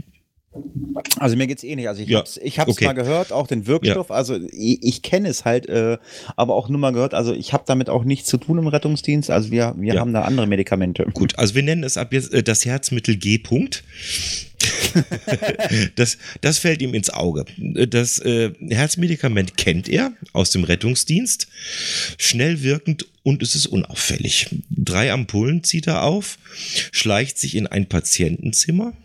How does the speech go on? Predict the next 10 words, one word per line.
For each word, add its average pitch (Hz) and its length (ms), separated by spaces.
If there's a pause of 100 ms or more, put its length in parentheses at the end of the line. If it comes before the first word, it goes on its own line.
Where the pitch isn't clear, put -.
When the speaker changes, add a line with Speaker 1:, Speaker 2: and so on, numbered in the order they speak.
Speaker 2:
stellt 90 340
den 87 140
Alarm 73 440
ab - 300 (480)
und 123 160
spritzt - 460
einer 123 220
Patientin 107 720
zehn 107 460
Milliliter. 78 640